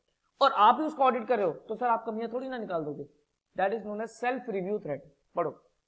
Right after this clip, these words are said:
वो कह रहा है self review threat which occur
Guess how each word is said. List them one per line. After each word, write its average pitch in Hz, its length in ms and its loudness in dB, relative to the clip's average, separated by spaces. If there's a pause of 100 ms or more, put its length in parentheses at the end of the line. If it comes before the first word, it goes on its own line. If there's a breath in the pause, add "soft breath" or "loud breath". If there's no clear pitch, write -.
(1300)
वो 254 80 4
कह 254 80 8
रहा 320 100 10
है 330 140 4
self 311 320 2
review 302 200 -2
threat 233 240 4 (380)
which 285 140 -6
occur 233 380 6